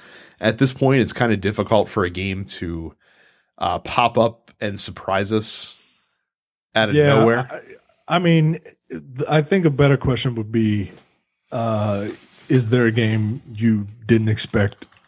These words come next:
Speaker 2: to be as good as you thought it would be?
Speaker 1: Oh, yeah. That, I mean, I, I'm pulling my Switch out right now because most of them are, are probably gonna be found right here 'cause I, I've taken much more of a chance on games, um,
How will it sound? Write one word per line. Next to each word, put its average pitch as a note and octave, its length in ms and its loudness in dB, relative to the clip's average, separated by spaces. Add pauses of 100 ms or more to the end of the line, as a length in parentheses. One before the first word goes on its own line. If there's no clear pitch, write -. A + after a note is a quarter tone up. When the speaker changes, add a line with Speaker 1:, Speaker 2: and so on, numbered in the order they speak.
(140)
Speaker 2:
to A2 220 0
be G2+ 420 2
as G2+ 220 0
good G2+ 260 0
as F#2 320 -2
you F#2 80 -6
thought F2+ 360 -2
it F2 180 -6
would E2+ 240 -8
be? F3 60 2
Speaker 1:
Oh, D3 200 2
yeah. G#2+ 260 0
That, A#2 320 -4
I C3 100 4
mean, C3+ 180 0
I, C#3+ 200 2
I'm C#3+ 200 0
pulling F3+ 280 4
my B2+ 100 2
Switch C3+ 340 0
out D#3 140 4
right E3 180 2
now E3 140 2
because C3 300 -2
most B2+ 280 2
of B2 60 -4
them A2+ 180 0
are, F#2+ 300 -2
are G2+ 140 0
probably B2 520 2
gonna A2 120 2
be G2 100 -2
found F#2+ 360 -2
right F2+ 220 -2
here E2+ 260 -12
'cause F#2 140 -14
I, F#2+ 360 -2
I've F2 200 -8
taken A#2 360 0
much G#2+ 280 0
more G#2+ 160 0
of F2+ 60 -4
a E2+ 60 -8
chance G2 360 -6
on G2+ 220 -2
games, G#2 420 -2 (720)
um, G#2+ 600 2